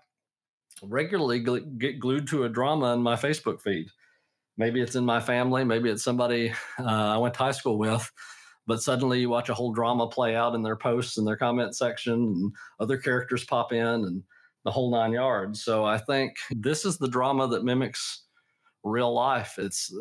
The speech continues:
the sort of thing you can watch and see elements of your own life reflected <laughs> through, see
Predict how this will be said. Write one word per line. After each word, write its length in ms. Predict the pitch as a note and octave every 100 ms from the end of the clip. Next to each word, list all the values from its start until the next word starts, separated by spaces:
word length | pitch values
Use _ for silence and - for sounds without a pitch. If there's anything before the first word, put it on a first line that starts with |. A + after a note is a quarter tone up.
| A2
the 120 | G#2
sort 300 | G2 A#2+ A#2
of 100 | G#2+
thing 280 | - A2+ A2
you 100 | G#2+
can 180 | G#2 G2+
watch 440 | G2 A2 - -
and 240 | F2+ F#2 F#2+ _ _ _ _ _
see 300 | - - A#2
elements 480 | G#2+ A2 A2 A2+ G#2+
of 100 | A#2
your 160 | G#2 G#2
own 140 | A2
life 420 | G#2+ G#2+ G#2+ -
reflected 640 | F#3+ - - A2 G#2+ A2+ A#2
<laughs> 360 | A2 - - -
through, 640 | - C3 C3+ C#3 C#3+ B2+
see 640 | - - A#2+ B2 A#2+ A2+